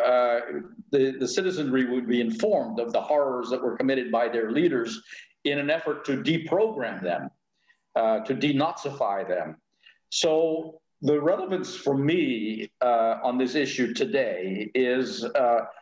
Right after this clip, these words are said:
you know, I think we have a, a serious issue in, in this country at this time with, uh, uh, a need to deprogram people from certain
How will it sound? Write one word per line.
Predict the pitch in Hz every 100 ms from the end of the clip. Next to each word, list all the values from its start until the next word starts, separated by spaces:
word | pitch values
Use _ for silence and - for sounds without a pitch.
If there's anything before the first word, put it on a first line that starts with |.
| _ _ _ _
you | 151
know, | 139 135 139
I | 147
think | 190 196
we | 185 139
have | 143 143
a, | 123 - - _ 131
a |
serious | - 165 170 160 147 160
issue | 156 - 135
in, | 131 123 123
in | 127 120 120 117
this | 123 180 -
country | 139 127 - 113 110
at | 123
this | 135 131 -
time | - 135 113 98 - - - - _
with, | 117 127 127 127 -
uh, | 131 117 113 110 - _ _
uh, | - 123 120 -
a | 135
need | 151 175 -
to | 127
deprogram | 120 165 156 147 135 120 110 110
people | 131 127 120
from | 120 110
certain | 110 131 139 117 113